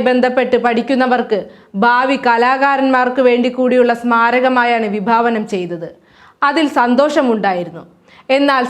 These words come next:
സർക്കാർ തന്നെ പ്രഖ്യാപിച്ച ഒന്നായിട്ടും അത് യാഥാർത്ഥ്യമാവാതിരിക്കുകയാണ്. ഇതിനെതിരെ പ്രതിഷേധമൊക്കെ നടത്തിയിരുന്നു. അത് ശ്രദ്ധ നേടിയതിനെ തുടർന്ന് ഫോക്ലോർ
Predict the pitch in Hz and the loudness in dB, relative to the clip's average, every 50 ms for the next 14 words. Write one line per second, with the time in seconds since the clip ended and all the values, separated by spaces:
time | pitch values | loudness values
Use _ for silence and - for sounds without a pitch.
0 | - 269 247 247 240 240 294 294 294 285 285 277 269 269 262 262 262 254 247 247 | 0 0 0 0 0 2 2 2 2 2 0 0 2 2 0 2 2 0 -2 0
1 | 247 285 277 285 262 277 - - 294 262 240 233 247 247 262 269 269 269 262 269 | 0 0 0 2 0 -2 -2 0 0 2 2 2 2 2 0 0 0 0 0 0
2 | 269 277 240 220 208 226 233 240 247 240 226 220 220 220 214 254 254 262 254 269 | 0 0 0 0 0 0 0 0 0 2 2 2 0 2 2 0 0 0 0 0
3 | 285 269 254 247 240 247 247 240 233 220 220 202 202 202 233 214 208 196 180 170 | 0 0 2 2 2 2 2 2 0 0 -2 -4 -4 -4 -4 -2 -2 -2 -4 -6
4 | 165 156 - - _ _ _ _ _ _ _ - - - _ _ - 277 277 247 | -10 -14 -18 -20 _ _ _ _ _ _ _ -20 -20 -20 _ _ -4 -2 0 0
5 | 320 330 339 330 277 330 330 320 320 330 - 285 262 226 247 247 - 320 311 311 | 0 0 0 0 0 0 0 -2 -2 -2 0 0 0 0 -2 -2 0 0 0 0
6 | 330 311 302 302 302 330 302 277 240 226 240 240 - 277 262 226 208 196 185 170 | 2 0 0 0 0 -2 0 0 0 0 -2 -2 -2 -2 0 0 -2 -4 -6 -8
7 | - - - _ - _ - - _ 254 247 254 240 285 - - 254 247 233 220 | -12 -16 -20 _ -20 _ -20 -8 _ -2 -2 0 0 -2 0 0 0 0 2 2
8 | 285 294 294 294 277 285 269 285 294 285 285 285 277 277 285 285 254 269 262 269 | 0 0 2 0 0 0 0 0 0 0 0 0 0 0 0 0 2 2 2 2
9 | 262 226 214 214 - 240 240 240 240 262 285 269 269 | 0 -2 -2 0 0 0 0 0 0 0 0 2 2